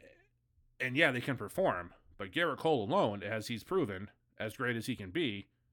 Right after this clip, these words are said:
cannot lead you to a division title. You need help. Back when it was Clemens and Pettit and everybody, back for the Yankees in the early, in the late nineties, early two thousands, it was not just them. It was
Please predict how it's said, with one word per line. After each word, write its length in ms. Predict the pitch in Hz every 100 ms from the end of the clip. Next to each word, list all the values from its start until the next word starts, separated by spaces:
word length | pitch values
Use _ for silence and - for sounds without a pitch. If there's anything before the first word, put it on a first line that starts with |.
| _ -
cannot 360 | 117 123 95
lead 240 | 117 165 107
you 340 | 92 90 92 - _ -
to 120 | 117
a 40 |
division 340 | 101 110 98 95
title. 360 | 90 80 80 _ _ _ _ _ _ _ _
You 140 | 98
need 160 | 104 160
help. 300 | 139 110 - - - _ _ _ _ _ _ _ _ _ _
Back 160 | 110 123
when 100 | 151
it 40 |
was 120 | 147
Clemens 460 | - 143 147 123 107
and 160 | 107 -
Pettit 260 | 139 135
and 100 | 98
everybody, 360 | 104 98 98 95
back 240 | 110 110
for 80 | 117
the 40 |
Yankees 300 | 107 127 117
in 60 | 101
the 60 | 98
early, 180 | 104 104
in 80 | 104
the 60 |
late 160 | 110 107
nineties, 280 | 117 113 101
early 180 | 104
two 100 | 95
thousands, 460 | 101 127 117 87 - - - -
it 80 | -
was 120 | 113
not 200 | 113 135
just 340 | 98 104 127 -
them. 300 | 120 78 - _ _ _ _ _ _ _ _ _ -
It 120 | 120
was 400 | 120 113 101 -